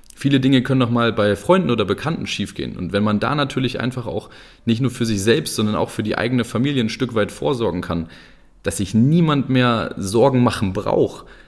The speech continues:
dass mal vielleicht Geld für eine ärztliche Behandlung oder was auch immer nicht da ist. Es gibt ja wirklich so viele Schieflagen im Leben, die von heute auf morgen kommen können. Dann ist das extrem viel wert. Ja, weil ich bin zum Beispiel ein Mensch, ich freue mich jedes Mal,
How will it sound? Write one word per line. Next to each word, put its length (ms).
dass 160
mal 140
vielleicht 320
Geld 240
für 120
eine 100
ärztliche 460
Behandlung 540
oder 320
was 220
auch 100
immer 180
nicht 200
da 120
ist. 140
Es 80
gibt 200
ja 100
wirklich 220
so 140
viele 260
Schieflagen 520
im 100
Leben, 220
die 80
von 160
heute 200
auf 100
morgen 280
kommen 220
können. 240
Dann 140
ist 180
das 280
extrem 480
viel 220
wert. 340
Ja, 160
weil 440
ich 320
bin 240
zum 160
Beispiel 300
ein 40
Mensch, 260
ich 260
freue 240
mich 160
jedes 280
Mal, 300